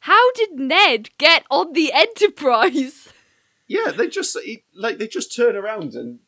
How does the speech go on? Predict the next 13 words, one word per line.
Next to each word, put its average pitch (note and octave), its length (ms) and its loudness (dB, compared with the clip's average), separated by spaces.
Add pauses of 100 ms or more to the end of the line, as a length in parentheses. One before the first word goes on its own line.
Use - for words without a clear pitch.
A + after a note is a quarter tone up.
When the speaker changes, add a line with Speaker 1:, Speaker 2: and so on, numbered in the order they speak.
(100)
Speaker 2:
Ned's C#3+ 200 -4
Speaker 1:
He's - 160 -2
just F#4+ 180 0
Speaker 2:
there, - 120 0
Speaker 1:
there G#4 220 4
Speaker 2:
like, - 60 2
Speaker 1:
under F4 320 -2
the C#4+ 140 -6
Speaker 2:
scurrying A#3+ 600 2
Speaker 1:
table. D#3 140 -2
Speaker 2:
away. F#3 380 0
Speaker 1:
<laughs> - 600 2 (500)
<laughs> D4 60 -6